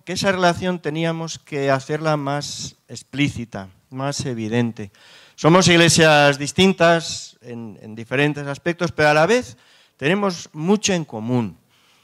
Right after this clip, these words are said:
Eh, hay un número importante de jóvenes,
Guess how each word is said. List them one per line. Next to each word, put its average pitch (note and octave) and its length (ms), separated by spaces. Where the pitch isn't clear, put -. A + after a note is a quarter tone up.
Eh, B2+ 800
hay D3+ 180
un D#3+ 60
número D#3+ 200
importante C3+ 540
de D3 100
jóvenes, D#3+ 1040